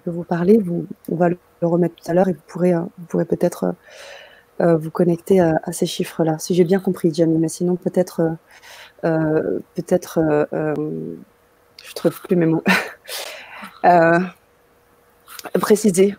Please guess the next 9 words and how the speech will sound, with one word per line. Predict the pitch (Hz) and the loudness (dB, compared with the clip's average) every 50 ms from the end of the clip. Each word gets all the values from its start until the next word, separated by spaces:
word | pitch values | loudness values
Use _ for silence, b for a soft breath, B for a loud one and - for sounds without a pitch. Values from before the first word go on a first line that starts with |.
| _ - | _ -2
votre | 175 180 180 - | 0 0 2 2
question, | - 185 - - - 170 160 - _ _ - | 0 0 0 -2 -6 -6 -8 -8 _ _ -4
voilà, | 180 170 160 165 185 - _ _ _ - | -2 -2 -2 -2 -6 -10 _ _ _ -10
précisez | - 175 170 - - 165 165 165 | -8 -8 -8 -8 -8 -8 -6 -6
votre | 160 165 - | -6 -6 -8
question. | - 190 175 - - - - - 208 B B B B B B B B B B B B _ - | -8 -12 -12 -12 -14 -16 -16 -16 -18 B B B B B B B B B B B B _ 2
Euh, | 165 185 190 | 4 4 4
voilà, | 180 185 165 160 151 143 151 151 147 - _ - - | 6 4 4 6 6 4 4 2 0 -2 _ -2 0
euh, | 214 220 233 233 233 233 | 2 2 2 2 0 0